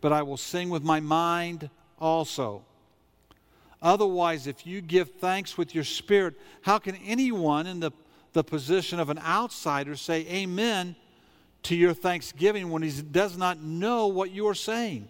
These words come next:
For you may be giving thanks well enough, but the other person is not being built up. I thank God that I speak in tongues more than all of you. Nevertheless, in the church, I would rather speak five words with my mind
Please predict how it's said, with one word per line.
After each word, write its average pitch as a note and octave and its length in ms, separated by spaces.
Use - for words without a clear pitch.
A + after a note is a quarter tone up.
For C#3 140
you E3+ 160
may G3 140
be D#3+ 140
giving D3+ 340
thanks F#3+ 420
well C#3 240
enough, B2+ 320
but C3 140
the C3 140
other F3 180
person B2 400
is G#2+ 100
not B2+ 240
being A2+ 200
built A2+ 280
up. B2 320
I G3+ 280
thank F#3+ 340
God C3+ 320
that C3 120
I C3 120
speak C#3 400
in C3 100
tongues B2+ 400
more A#2+ 220
than A#2+ 120
all A#2 240
of F#2+ 100
you. F2+ 200
Nevertheless, F3 800
in E3+ 140
the D3+ 80
church, D#3+ 760
I F3 140
would A3 180
rather E3+ 240
speak - 380
five F#3+ 560
words E3+ 420
with D#3+ 220
my D3 180
mind C#3+ 800